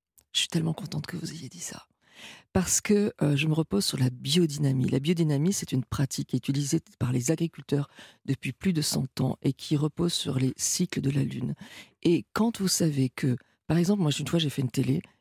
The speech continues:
et je décide de, d'aller chez le coiffeur et je coupe mes cheveux. Et, et, euh, et, et, et j'ai un mal fou à les brosser, j'ai des nœuds. Bon, je, vous avez vu, j'ai beaucoup de cheveux. Et je me dis, « Mais qu'est-ce qui se passe ? » Et donc, j'ai un, un annuaire, voilà,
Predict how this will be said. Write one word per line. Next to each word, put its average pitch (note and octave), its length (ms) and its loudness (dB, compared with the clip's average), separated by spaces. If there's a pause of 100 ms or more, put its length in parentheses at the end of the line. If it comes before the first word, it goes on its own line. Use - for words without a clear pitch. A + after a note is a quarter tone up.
et C#3+ 100 2
je C#3+ 200 2
décide C3+ 420 0
de, C3+ 100 0
d'aller - 300 -2
chez D3 160 -4
le - 40 -10
coiffeur E3 380 -2
et F3 80 0
je D#3 120 -6
coupe - 220 -10
mes D3+ 100 -4
cheveux. - 320 -4 (520)
Et, D3+ 320 0
et, D3+ 300 4
euh, C#3+ 180 0 (360)
et, C#3+ 260 0
et, D3 80 2 (160)
et D#3 100 2
j'ai D3+ 160 0
un F3 120 4
mal E3 200 4
fou - 320 -4
à E3 60 2
les C#3+ 100 0
brosser, D3 460 0
j'ai D3+ 160 -2
des D3 180 2
nœuds. D#3 220 2
Bon, - 180 -8
je, - 140 -14
vous - 120 -12
avez - 100 -6
vu, D#3+ 180 -12
j'ai D3 120 -12
beaucoup D3 220 -12
de - 80 -8
cheveux. D#3 280 -4 (520)
Et D#3+ 60 -6
je D3+ 80 -2
me C#3+ 40 2
dis, « E3 120 0
Mais C#3 80 4
qu'est-ce - 260 -2
qui - 120 -8
se - 100 -8
passe ? » - 300 -2
Et - 40 -2
donc, G#3 220 2
j'ai E3 200 0 (160)
un, C#3+ 140 -4 (300)
un D3 160 2
annuaire, D#3+ 720 2 (120)
voilà, C3+ 240 -4